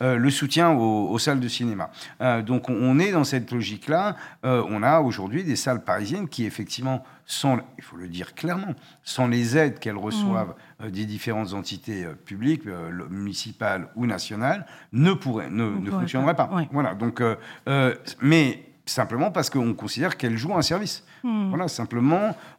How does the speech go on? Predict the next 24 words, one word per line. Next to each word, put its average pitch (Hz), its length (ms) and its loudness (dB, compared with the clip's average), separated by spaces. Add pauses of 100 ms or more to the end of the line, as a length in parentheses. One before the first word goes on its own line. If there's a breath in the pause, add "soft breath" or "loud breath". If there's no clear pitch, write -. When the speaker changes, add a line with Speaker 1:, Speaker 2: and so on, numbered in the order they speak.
(100)
Speaker 1:
on 135 380 8
les 123 220 4
accompagne, 139 720 0 (260)
on 127 160 2
travaille 123 420 4
avec 110 260 0
elles 113 120 2
au 104 80 -2
quotidien, 147 840 0 (300 loud breath)
euh, 117 160 0
que - 80 -4
ça 123 100 0
soit 120 240 0
sur 104 240 -4
des 104 140 -2
projets, 139 760 4
que 117 120 -4
ça 101 180 -6
soit, 120 340 0 (300 loud breath)
euh, 120 100 -4
sur 98 220 -6
des 110 140 -4
travaux. 131 760 4
Euh, 90 80 0